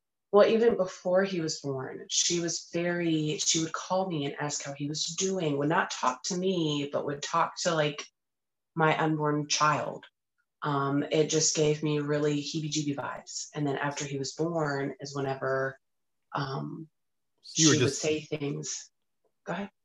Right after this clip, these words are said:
Speaker 2: No, no, I'm saying, I, I didn't mean to interrupt you. Go, please.
Speaker 1: <laughs> Um,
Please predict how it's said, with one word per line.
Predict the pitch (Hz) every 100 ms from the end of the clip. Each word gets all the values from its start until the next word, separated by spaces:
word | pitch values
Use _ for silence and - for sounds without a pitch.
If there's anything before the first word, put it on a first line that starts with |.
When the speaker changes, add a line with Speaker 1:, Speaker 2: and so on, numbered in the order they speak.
| _ -
Speaker 2:
No, | 156
no, | 131
I'm | 123 113
saying, | 120
I, | 107 107 120 107 - -
I | 117
didn't | 110
mean | 104
to | 95
interrupt | 92 87 -
you. |
Go, | 98 95
please. | - 98 - _ _ _ _ _ _ _ _ -
Speaker 1:
<laughs> | - - - - - -
Um, | 214 -